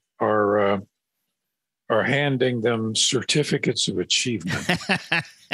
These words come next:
Speaker 2: Yeah. Well,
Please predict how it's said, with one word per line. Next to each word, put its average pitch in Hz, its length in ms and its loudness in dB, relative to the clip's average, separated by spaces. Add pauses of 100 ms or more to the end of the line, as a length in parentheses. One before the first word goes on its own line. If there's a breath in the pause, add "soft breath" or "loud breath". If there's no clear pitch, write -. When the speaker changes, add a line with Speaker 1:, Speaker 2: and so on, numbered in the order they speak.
(2250 loud breath)
Speaker 2:
Yeah. 107 380 -2 (680 loud breath)
Well, 165 380 2